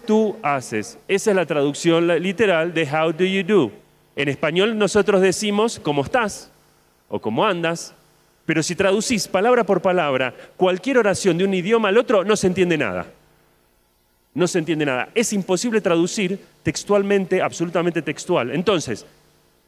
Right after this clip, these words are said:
¿qué tienen que hacer ustedes? Venir al ced y estudiar la palabra de Dios, <laughs> ¿sí? Y aprender un poco más de qué es lo que dice Dios en su corazón a través de su palabra.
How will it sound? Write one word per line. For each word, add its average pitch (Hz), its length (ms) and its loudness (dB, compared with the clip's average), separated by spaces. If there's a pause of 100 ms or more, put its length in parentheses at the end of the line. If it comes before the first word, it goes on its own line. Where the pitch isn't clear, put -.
¿qué 294 180 0
tienen 269 280 0
que 214 100 -2
hacer 233 220 0
ustedes? 240 420 4
Venir 220 300 0
al 196 160 0
ced 269 380 2 (180)
y 170 80 -2
estudiar 208 360 2
la 202 100 0
palabra 190 380 2
de 175 80 4
Dios, 208 380 0 (320)
<laughs> - 280 -20
¿sí? 220 340 0 (140)
Y 185 100 0
aprender 196 400 2
un 220 120 4
poco 254 280 4
más 254 360 2 (180)
de 220 200 2
qué 285 120 0
es 302 60 6
lo 277 140 6
que 233 120 0
dice 269 280 4
Dios 220 380 2
en 180 100 2
su 214 180 0
corazón 214 420 2
a 240 60 4
través 180 280 2
de 156 100 4
su 147 140 0
palabra. 120 600 0